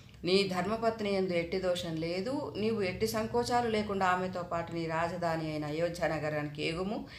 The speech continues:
సీతాదేవి పరమ పతివ్రతా శిరోమణిని పలికి, అనంతరం బ్రహ్మదేవుడు శ్రీరాముడికి ప్రీతిగా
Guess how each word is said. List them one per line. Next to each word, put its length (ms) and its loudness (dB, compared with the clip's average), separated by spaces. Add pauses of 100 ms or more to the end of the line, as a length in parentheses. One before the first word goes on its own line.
(380)
సీతాదేవి 640 4
పరమ 320 2
పతివ్రతా 580 0
శిరోమణిని 640 -2
పలికి, 380 -4
అనంతరం 480 -4
బ్రహ్మదేవుడు 680 -2
శ్రీరాముడికి 680 -4
ప్రీతిగా 600 -2